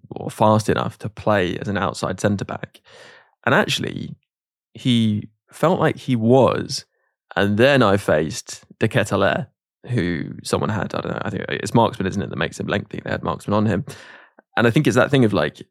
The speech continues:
Halstenberg, for example, yes, he's lengthy, so he's gonna be able to chase down explosive and controlled players because he has that kind of compensation in terms of his pace. But when you come up against a lengthy player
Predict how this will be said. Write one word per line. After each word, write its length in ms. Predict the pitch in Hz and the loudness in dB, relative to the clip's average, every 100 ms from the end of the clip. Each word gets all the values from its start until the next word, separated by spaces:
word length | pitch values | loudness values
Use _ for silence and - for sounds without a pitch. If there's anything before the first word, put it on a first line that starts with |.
| _ - | _ -10
Halstenberg, 520 | - 131 127 107 92 | 0 2 4 4 2
for 80 | 92 | 0
example, 420 | 98 95 90 - | -2 -2 -4 -2
yes, 160 | 107 113 | 0 0
he's 140 | 87 | 0
lengthy, 340 | 110 117 - 107 | 0 0 0 -2
so 240 | 95 92 - - - _ _ | 0 0 -2 -14 -20 _ _
he's 280 | 135 127 - | 0 2 4
gonna 180 | 104 98 | 2 4
be 80 | 95 | 4
able 120 | 95 | 2
to 100 | - | -2
chase 300 | - 101 - | 0 0 2
down 580 | 104 107 98 95 104 - - - | 2 4 4 2 -2 -6 -14 -14
explosive 680 | - 110 110 107 107 104 | -2 4 4 6 4 4
and 160 | - - | 2 -6
controlled 640 | 101 - 101 92 - - _ _ _ _ _ _ - | -6 -2 0 0 -2 -10 _ _ _ _ _ _ -4
players 360 | 123 110 101 98 | 2 6 6 2
because 380 | - - 107 | -4 -2 0
he 80 | 90 | 0
has 160 | 92 - | -2 -4
that 140 | - | -6
kind 120 | 104 | -6
of 100 | - | -8
compensation 800 | - 98 107 98 78 - - 113 - 107 | -4 -2 -2 -4 -4 -4 -6 -8 -8 -6
in 60 | |
terms 220 | 101 104 - | -4 -4 -6
of 40 | |
his 100 | - | -8
pace. 360 | - 80 95 - - - - _ _ - - | -6 -6 -6 -12 -20 -20 -20 _ _ -20 -18
But 420 | - - - 85 | -16 0 2 4
when 140 | 123 127 | 6 6
you 80 | |
come 160 | 113 117 | 6 6
up 120 | 107 | 4
against 280 | 98 98 90 | 2 0 2
a 40 | |
lengthy 360 | 107 156 127 98 | 4 4 2 -2
player 500 | - 73 69 85 | -2 0 2 2